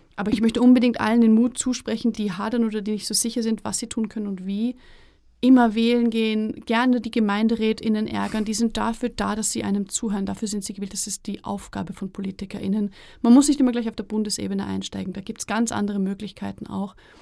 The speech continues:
Und nie das allein machen, sondern sich Leute suchen, mit denen man's gemeinsam macht, weil das hilft und unterstützt. Ich kenn so viele Menschen, die ins Burnout sich,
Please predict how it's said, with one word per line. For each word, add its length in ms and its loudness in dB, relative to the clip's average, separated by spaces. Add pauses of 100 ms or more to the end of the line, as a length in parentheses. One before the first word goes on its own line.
(120)
Und 380 0
nie 340 10
das 240 -2
allein 320 2
machen, 300 -2
sondern 420 -2 (280)
sich 220 -4
Leute 220 0
suchen, 240 -2
mit 120 -4
denen 120 -2
man's 220 -4
gemeinsam 500 -2
macht, 280 -6
weil 60 -6
das 160 -4
hilft 400 -2
und 300 -8
unterstützt. 540 -6
Ich 100 -16
kenn 180 -6
so 120 -6
viele 180 -6
Menschen, 380 -4
die 100 -6
ins 160 -6
Burnout 440 -6
sich, 280 -10